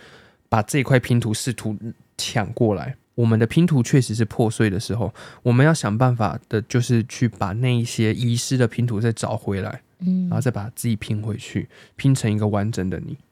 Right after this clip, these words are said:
Speaker 2: 对。
Speaker 1: 然后去过一个属于你完整的人生。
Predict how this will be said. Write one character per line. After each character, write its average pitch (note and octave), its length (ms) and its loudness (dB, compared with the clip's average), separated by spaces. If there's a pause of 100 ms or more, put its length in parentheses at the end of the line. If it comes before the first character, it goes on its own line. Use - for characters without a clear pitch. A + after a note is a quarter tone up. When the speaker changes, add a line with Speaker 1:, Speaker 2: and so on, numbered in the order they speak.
(360)
Speaker 2:
对。 E3+ 240 -10 (140)
Speaker 1:
然 A2+ 100 -6
后 A2 120 4
去 - 120 -2
过 A2+ 280 2
一 - 20 2
个 G#2 100 -2
属 G#2 300 -4
于 - 20 0
你 G#2 140 -2
完 F#2+ 240 -2
整 G#2 160 -2
的 E2+ 80 -4
人 F2 220 -8
生。 - 200 -8